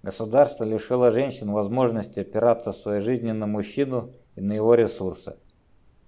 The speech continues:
Старшее поколение помнит, как женщины жаловались на своих мужчин их начальникам на работе и писали анонимки в партийные органы,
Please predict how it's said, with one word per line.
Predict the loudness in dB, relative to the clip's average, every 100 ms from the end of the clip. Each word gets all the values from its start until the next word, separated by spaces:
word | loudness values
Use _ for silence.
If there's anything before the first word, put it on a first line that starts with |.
| _ _
Старшее | -2 -2 0 -2
поколение | -2 -2 0 2 0 -2
помнит, | -2 4 4 4 -2 -6 -16 _
как | -6 -4
женщины | -4 -4 -6 -4 2
жаловались | 6 6 6 4 0
на | -6
своих | -6 -2 -2 -2
мужчин | -6 -6 -4 -4
их | -4 -6
начальникам | -4 0 0 -2 -6 -4
на | 0
работе | 0 0 0 -4 -8 -20 _ _ _ _ _
и | -12
писали | -6 -2 2 4 4
анонимки | 4 0 -2 -4 -6
в | -6
партийные | -4 -4 -2 -2 -2 -2
органы, | 0 -2 -4 -10 -12